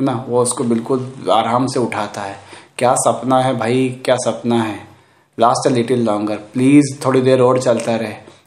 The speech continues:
Just now I haven't very last desire to wake up।" मैं तो इस सपने से उठने की इच्छा ही नहीं रखता हूँ।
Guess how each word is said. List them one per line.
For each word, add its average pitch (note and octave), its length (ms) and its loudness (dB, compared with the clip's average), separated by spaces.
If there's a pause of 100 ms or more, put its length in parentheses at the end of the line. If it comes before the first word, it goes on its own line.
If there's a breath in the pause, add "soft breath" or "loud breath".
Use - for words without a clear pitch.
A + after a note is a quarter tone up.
(120)
Just C#3+ 220 4
now C#3+ 100 4
I C#3 240 4
haven't C3+ 240 2
very B2+ 320 2
last A#2 440 2
desire A2+ 320 2
to G#2 100 -6
wake G2+ 180 -10
up।" G2+ 120 -8
मैं B2 160 -2
तो D3 180 4
इस C#3+ 120 -2
सपने C3 360 0
से C3 120 -2
उठने B2 320 -4
की C3 100 -4
इच्छा A#2+ 400 -4
ही A#2+ 140 0
नहीं A2 200 -2
रखता G2 300 -10
हूँ। - 180 -14